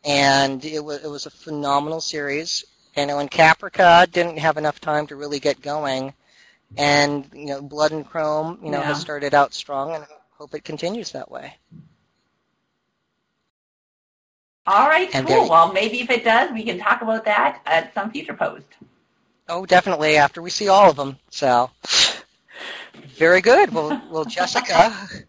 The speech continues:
Speaker 2: <laughs>
Speaker 1: you know, uh, I, so say we all. <laughs> Let's, uh, uh, thank you.
Speaker 2: Thank you, Josh. Stay geeky.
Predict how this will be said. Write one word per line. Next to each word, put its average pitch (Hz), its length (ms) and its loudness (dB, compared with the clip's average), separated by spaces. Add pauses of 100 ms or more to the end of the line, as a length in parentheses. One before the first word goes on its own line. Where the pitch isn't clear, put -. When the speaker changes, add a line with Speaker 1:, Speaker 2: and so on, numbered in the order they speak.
(160)
Speaker 2:
<laughs> - 400 -20
Speaker 1:
you 170 120 2
know, 160 340 2
uh, 160 260 8
I, 165 220 4
so - 240 -4
say 220 240 4
we 214 140 2
all. 226 400 8 (300)
<laughs> - 280 -16
Let's, - 380 2
uh, 196 160 8 (920)
uh, 143 520 8 (380)
thank 175 320 4
you. 165 220 -6 (3000)
Speaker 2:
Thank 254 240 -2
you, 269 160 -4
Josh. - 300 4
Stay 240 180 2
geeky. 254 600 -4